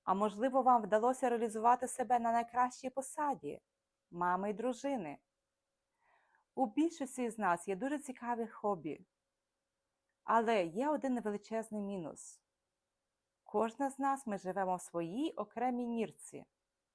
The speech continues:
Так, ми зустрічаємося інколи у посольстві, інколи в українській хаті, інколи просто на вулиці.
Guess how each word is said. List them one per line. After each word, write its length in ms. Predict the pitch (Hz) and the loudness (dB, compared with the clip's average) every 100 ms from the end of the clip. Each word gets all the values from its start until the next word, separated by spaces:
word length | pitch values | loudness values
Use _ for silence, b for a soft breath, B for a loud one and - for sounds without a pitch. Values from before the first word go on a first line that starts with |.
| _ _ _ _ _ _ _ | _ _ _ _ _ _ _
Так, 320 | - 320 247 240 | 2 4 4 2
ми 140 | 302 | -2
зустрічаємося 1160 | 339 330 302 - 294 240 185 165 - 156 147 - _ _ _ _ | -2 -4 -8 -4 2 4 4 0 -4 -2 -2 -4 _ _ _ _
інколи 500 | 330 381 - 170 160 | -2 -2 -2 0 0
у 100 | 147 | -2
посольстві, 960 | - - 294 320 311 - 233 233 214 - | -4 -6 -2 -2 -2 -10 -8 -6 -6 -6
інколи 320 | 392 381 247 | -6 0 -2
в 60 | 190 | -2
українській 480 | - 185 175 - | -4 -6 -6 -12
хаті, 600 | 160 - 294 285 - 233 - | -12 -2 0 0 -4 -12 -4
інколи 340 | 370 349 208 | -6 -2 -4
просто 380 | 196 285 311 285 | -2 -4 -4 -4
на 120 | 262 | -2
вулиці. 640 | 254 254 220 220 214 208 | 0 0 -2 -4 -6 -6